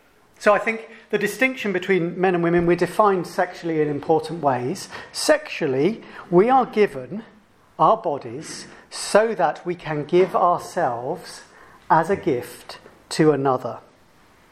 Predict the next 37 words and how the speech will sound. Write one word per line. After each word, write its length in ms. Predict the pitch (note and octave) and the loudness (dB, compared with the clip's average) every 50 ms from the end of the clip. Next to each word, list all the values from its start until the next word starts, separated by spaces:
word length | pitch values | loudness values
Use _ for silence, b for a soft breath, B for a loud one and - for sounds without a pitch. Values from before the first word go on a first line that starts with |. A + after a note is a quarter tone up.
| b b b b b b b _ _ _ _ _ _ _ _ _ _ _ _ _ _ _ _ _ _ _ _ _ B B B B B B | b b b b b b b _ _ _ _ _ _ _ _ _ _ _ _ _ _ _ _ _ _ _ _ _ B B B B B B
And 140 | B G#3+ G#3 | B 2 4
the 100 | G3+ G#3+ | 4 0
idea 420 | A3+ C4+ D4 C4+ - B3 B3 A3 F#3 | 0 0 -2 -2 -4 -4 -2 -2 -2
is 120 | E3 D#3+ | -4 -4
that 140 | - F#3+ - | -6 -8 -8
you 160 | F3 F3+ F3+ | -8 -10 -10
give 320 | F3+ - A#3+ C#4 C#4 - | -8 -8 -8 -8 -8 -4
this 240 | - G#3 F3 - - | -4 -4 -4 -4 -4
gift 320 | - - F3 D#3+ D#3 - - | -4 -2 -2 -2 -2 -2 -4
in 100 | F3 E3 | -2 -2
the 80 | E3+ F3 | 0 0
way 200 | E3+ F3+ F3 F3 | 2 2 2 2
that 220 | E3 F#3 F#3 - | 0 -2 -4 -2
God 340 | - G3+ G3+ F#3+ - - - | 2 2 2 2 2 -2 -6
gives 320 | D#3 C#3 C3 B2+ - - | -4 -4 -4 -4 -6 -12
gifts, 540 | - - C3 C3 C3 - - - - - - | -12 -10 -10 -10 -10 -12 -16 -18 -18 -14 -8
which 260 | D#3 F3 F3 - - | -8 -6 -6 -4 -4
is 180 | F3 E3 D3+ - | -2 -2 -4 -4
fully, 600 | - - - - - B3+ G#3 E3+ D3 C3+ C#3 E3 | -10 -14 -6 2 2 4 4 4 0 -4 -4 -2
unreservedly, 1040 | - F#3+ G3+ G3+ G3 F#3+ F3 D3 D#3 F3+ F3+ E3+ D3+ C3+ C#3 - - - - - - - - _ _ B B B B B B B | 0 0 0 2 2 2 2 2 2 2 2 2 2 0 -8 -8 -10 -12 -16 -16 -20 -20 -20 _ _ B B B B B B B
without 440 | E3+ D#3+ D#3 F#3 G3+ G3 G#3 G3+ - | -2 0 2 2 2 2 2 -2 -2
holding 440 | - F#3 F3+ F3 F3 E3+ D#3+ D#3+ | -2 0 0 0 0 -2 -4 -4
back. 360 | D3 - D#3+ C#3+ C3+ D3 - - | 0 0 0 0 0 -4 -6 -6
The 80 | F#3+ | -4
man 260 | E3 F3 G3+ A#3 C#4 | 0 2 2 2 2
and 120 | D4 C#4+ G#3+ | -2 -4 -6
his 200 | G#3 G#3+ - - | -8 -10 -8 -2
wife 440 | G3 F#3 E3 C#3+ - - - - - B B B B B B B B B | 0 2 2 2 0 -4 -12 -16 -18 B B B B B B B B B
were 140 | F3 F3 E3+ | 2 2 2
naked 760 | E3 F3 F#3+ A#3+ B3 A3 - - - D3 C3+ D3+ G3+ G3+ - - - - _ _ - - - - _ _ _ _ _ _ _ _ _ _ B B B B B B B _ - | 2 0 0 0 0 -2 -8 -10 -8 -6 -4 -4 -4 -6 -8 -16 -18 -20 _ _ -20 -20 -20 -20 _ _ _ _ _ _ _ _ _ _ B B B B B B B _ -4
and 160 | - D3+ C#3 | -2 0 2
were 80 | C3+ C3+ | 2 2
not 240 | C3+ C3+ C3+ - - | 2 0 -2 -4 -6
ashamed. 520 | C#3 - - D3+ C#3+ C3 A#2+ A2+ A#2+ A#2+ - | -12 -8 -6 -4 -4 -4 -6 -10 -12 -14 -8
There's 160 | - D3+ C#3 C#3+ | -6 -6 -4 -4
a 60 | D3+ | -4
complete 760 | D3+ - E3 D#3+ E3 - - A3+ A3+ A3+ A3 A3 - - - | -4 -4 -6 -6 -6 -2 0 2 2 2 0 -4 -12 -16 -18